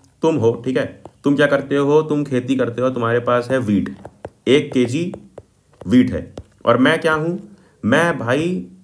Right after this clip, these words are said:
करता हूँ पेपर फैक्ट्री में काम, मेरे पास है पेज, ठीक है, मेरे पास भी एक केजी पेज है, एक केजी नोटबुक है। तुम्हारे बेटे को चाहिए नोटबुक तो मैं ये दे दूंगा, और मेरे बेटे को चाहिए रोटी तो मैं तुमसे ये ले लूंगा।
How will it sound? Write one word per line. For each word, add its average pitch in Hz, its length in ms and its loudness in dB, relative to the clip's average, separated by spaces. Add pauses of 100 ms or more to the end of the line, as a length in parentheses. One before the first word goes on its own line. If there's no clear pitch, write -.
(240)
करता 123 340 -2
हूँ 151 640 -4
पेपर 135 320 2
फैक्ट्री 127 380 -2
में 147 160 -2
काम, 98 280 -2 (100)
मेरे 123 200 2
पास 131 300 0
है 156 160 -2
पेज, 117 360 -2 (500)
ठीक 131 140 0
है, 175 240 0 (300)
मेरे 120 180 4
पास 131 340 2
भी 127 180 -2
एक 139 320 0
केजी 131 240 2
पेज 117 360 0
है, 92 60 2
एक 123 220 -2
केजी 123 220 0
नोटबुक 113 380 2
है। 78 160 -8 (220)
तुम्हारे 139 260 6
बेटे 147 240 2
को 151 120 4
चाहिए 139 240 2
नोटबुक 127 400 2
तो 127 60 0
मैं 113 120 2
ये 127 100 2
दे 147 80 2
दूंगा, 151 560 0
और 117 80 2
मेरे 135 240 4
बेटे 131 220 0
को 127 100 0
चाहिए 120 220 0
रोटी 113 360 2 (200)
तो 131 60 -2
मैं 131 120 2
तुमसे 123 260 -4
ये 110 60 0
ले 98 60 0
लूंगा। 85 320 -4